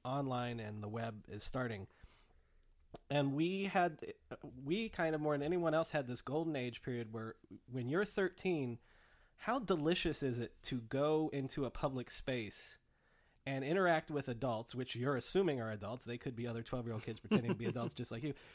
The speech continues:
Speaker 1: But you
Speaker 2: Right.
Speaker 1: basically get to play adult because no one, it's that, it's that stupid New Yorker thing on the internet, no one knows you're a dog. But, like, it's a, it was just, a, we had the perfect timing, that weird generational timing where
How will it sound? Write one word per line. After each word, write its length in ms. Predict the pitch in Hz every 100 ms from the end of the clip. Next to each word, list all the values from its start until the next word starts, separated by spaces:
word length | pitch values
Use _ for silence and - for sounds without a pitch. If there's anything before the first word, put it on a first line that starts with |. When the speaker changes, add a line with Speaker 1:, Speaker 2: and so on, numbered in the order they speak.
| -
Speaker 1:
But 200 | 202 170
you 120 | 196
Speaker 2:
Right. 80 | 180
Speaker 1:
basically 420 | 202 240 226 208
get 180 | 185 180
to 80 | 170
play 280 | - 165 151
adult 380 | 127 185 143
because 440 | 151 131 151 139 143
no 240 | 135 143
one, 260 | 151 147 143
it's 160 | 143 -
that, 180 | 123 120
it's 180 | 120
that 200 | 110 113
stupid 340 | - 117 127 120
New 80 | 123
Yorker 260 | 131 123
thing 220 | - 113
on 80 | 110
the 80 | 113
internet, 340 | 117 113 113 110
no 120 | 113
one 120 | 113
knows 180 | 110 104
you're 100 | 107
a 60 |
dog. 220 | 143 143 117 - - - _
But, 220 | 156 143 -
like, 200 | 156 - _ _ _ _ -
it's 180 | 131 160
a, 100 | 139 127 -
it 80 | 151
was 200 | 147 135
just, 280 | 156 - 147
a, 80 | -
we 240 | 123 151
had 220 | 151 143
the 80 | 139
perfect 420 | - 190 190 -
timing, 400 | - 165 151 110
that 160 | 107 117
weird 300 | 127 147 135
generational 600 | 143 131 127 - 120 110
timing 400 | 135 135 117 107
where 300 | 107 101